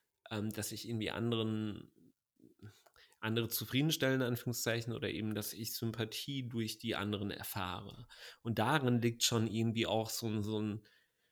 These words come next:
so eine Schwierigkeit von authentischem Verhalten, weil man ja das immer auch so ein bisschen abgleicht. Kann ich jetzt authentisch sein? Kann ich jetzt sagen, was ich meine? Weil irgendwie, das könnte ja die Sympathie gefährden und so weiter und so fort. Also,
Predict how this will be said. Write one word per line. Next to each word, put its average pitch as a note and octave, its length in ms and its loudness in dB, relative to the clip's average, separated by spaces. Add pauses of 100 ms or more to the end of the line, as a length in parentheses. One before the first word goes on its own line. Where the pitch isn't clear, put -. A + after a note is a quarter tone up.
(300)
so - 180 0
eine G#2+ 80 6
Schwierigkeit C3 960 2
von G#2+ 200 0
authentischem B2+ 680 0
Verhalten, A#2+ 680 0
weil G2 140 -2
man G#2+ 160 0
ja A2 100 2
das A2+ 220 0
immer D#3+ 280 2
auch A#2 140 2
so B2 140 0
ein A#2 80 2
bisschen A#2 260 -2
abgleicht. A2 640 -4
Kann B2 160 -4
ich B2 100 -6
jetzt - 180 -8
authentisch D3+ 560 -4
sein? B2 440 -2
Kann - 180 -6
ich A2 140 -6
jetzt - 160 -12
sagen, G#2+ 300 -4
was G2+ 180 -4
ich - 100 -12
meine? B2+ 480 -2
Weil G#2+ 200 0
irgendwie, A2 600 -6
das G#2 200 -8
könnte A2 240 -4
ja G#2 80 0
die G#2+ 100 -8
Sympathie A2+ 540 -2
gefährden A#2+ 420 2
und B2 140 -2
so A#2+ 80 -4
weiter A2 180 2
und G2+ 100 -2
so - 60 -8
fort. A#2+ 360 4
Also, G#2 200 -4